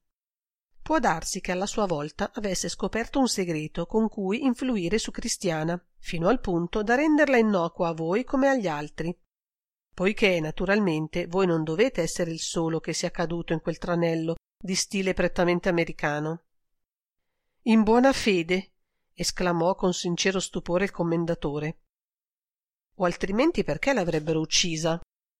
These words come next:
Sì, capisco, per eliminare una concorrente. Ma io propendo per la buona fede. Non si pesa più di cento chili senza avere poi in compenso una coscienza leggera.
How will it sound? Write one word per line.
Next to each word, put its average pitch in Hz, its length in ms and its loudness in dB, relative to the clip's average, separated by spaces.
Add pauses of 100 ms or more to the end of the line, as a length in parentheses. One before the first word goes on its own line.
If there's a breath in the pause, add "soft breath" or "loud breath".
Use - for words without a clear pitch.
(2250)
Sì, 269 380 0
capisco, 185 760 0 (180)
per 185 160 0
eliminare 190 460 6
una 233 120 6
concorrente. 190 920 2 (720)
Ma 190 120 4
io 190 280 2
propendo 233 520 2
per 262 140 0
la 269 100 0
buona 254 220 4
fede. 175 440 -2 (840)
Non 220 160 6
si 254 160 0
pesa 320 240 0
più 262 140 -2
di 208 120 -4
cento 185 320 2
chili 190 320 -2
senza 180 300 0
avere 180 260 2
poi 180 220 6
in 175 80 2
compenso 180 500 2
una 175 140 4
coscienza 180 420 2
leggera. 156 580 -2